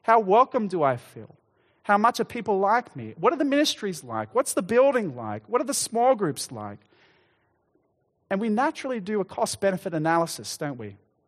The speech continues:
If the positives are greater than the negatives, we'll join. But if the negatives begin to outweigh the positives, we'll start looking elsewhere.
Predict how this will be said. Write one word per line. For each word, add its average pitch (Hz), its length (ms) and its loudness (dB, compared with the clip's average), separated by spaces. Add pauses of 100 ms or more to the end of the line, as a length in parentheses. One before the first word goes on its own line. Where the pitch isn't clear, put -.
(640)
If 151 120 -10
the 147 80 -6
positives 196 640 2
are 160 40 -6
greater 165 320 2
than 165 160 -2
the 156 80 0
negatives, 147 600 -2
we'll 160 120 -8
join. 135 560 -6 (880)
But 165 100 0
if 160 80 -2
the 165 80 -2
negatives 226 480 2
begin 180 220 -2
to 170 120 -2
outweigh 175 280 4
the 139 80 -6
positives, 147 1000 -2
we'll 143 120 -12
start 175 280 -2
looking 143 280 -10
elsewhere. 123 420 -12